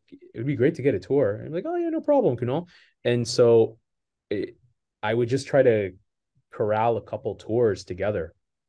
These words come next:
So, like, I would get, like, four or five tours of these companies in Silicon Valley.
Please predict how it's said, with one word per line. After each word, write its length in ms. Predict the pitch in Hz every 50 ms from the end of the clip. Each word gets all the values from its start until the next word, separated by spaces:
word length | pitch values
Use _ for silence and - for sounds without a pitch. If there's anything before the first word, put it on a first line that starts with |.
| _ _
So, 180 | - - 101
like, 220 | 101 104 101 101 104
I 60 | 101
would 100 | 101 98
get, 180 | - 101 92 -
like, 280 | 95 92 87 87 -
four 200 | - - 104 104
or 40 | 101
five 320 | - 104 98 95 92 - _ _ _ _
tours 380 | - - 113 107 104 101 95 98
of 100 | 90 92
these 480 | 95 92 90 87 90 - - - - _
companies 480 | - 107 110 117 131 107 95 92 90 95
in 80 | 90 85
Silicon 360 | - 98 95 - 95 95 95
Valley. 360 | 101 104 107 113 104 98